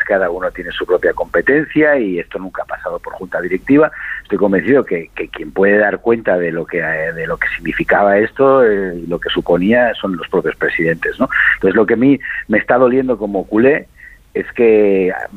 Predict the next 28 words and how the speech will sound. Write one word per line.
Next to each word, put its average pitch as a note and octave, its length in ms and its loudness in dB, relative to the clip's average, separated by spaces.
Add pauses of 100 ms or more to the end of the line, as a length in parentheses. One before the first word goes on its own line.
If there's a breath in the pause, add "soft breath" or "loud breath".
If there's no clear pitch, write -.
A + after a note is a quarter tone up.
haya A2 280 2
tanta C#3 300 -2
gente, C#3+ 520 -4 (440 soft breath)
desde F2+ 360 -10
tantos B2 440 -2
medios B2 220 -2
de A#2 80 0
comunicación, B2 880 2 (380 loud breath)
que - 80 0
se F#2+ 100 -4
estén A2+ 240 0
atreviendo A#2+ 520 2
a A#2+ 80 2
poner A2 240 0
en G2 100 -2
duda A2 200 4
la G2+ 100 4
honestidad F#2+ 400 0
de F#2+ 40 2
los - 140 0
títulos F#2 320 -2
del E2 120 2
Barça, F#2+ 320 0
cuando F2+ 200 0
además B2 280 2
esos D3 280 -4
títulos, E3 480 2
pues, G2 160 -2